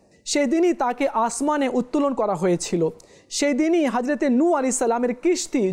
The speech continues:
জুদি পাহাড়ে এসে থেমেছিল। সেদিনই হযরতে সৈয়দনা সুলাইমান আলাইহিস সালামকে বিশাল সাম্রাজ্য দান করা হয়েছিল।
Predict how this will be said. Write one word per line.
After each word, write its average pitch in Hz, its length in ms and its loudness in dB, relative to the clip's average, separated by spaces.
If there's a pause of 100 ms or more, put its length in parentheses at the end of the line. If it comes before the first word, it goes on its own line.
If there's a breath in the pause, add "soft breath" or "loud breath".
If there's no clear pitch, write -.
জুদি 262 320 2
পাহাড়ে 240 440 0
এসে 214 260 0
থেমেছিল। 185 680 0 (260)
সেদিনই 294 480 2
হযরতে 247 380 0
সৈয়দনা 262 360 0
সুলাইমান 233 400 0
আলাইহিস 233 280 0
সালামকে 247 360 0
বিশাল 233 680 0
সাম্রাজ্য 269 920 0
দান 226 340 -2
করা 190 200 -2
হয়েছিল। 170 520 -2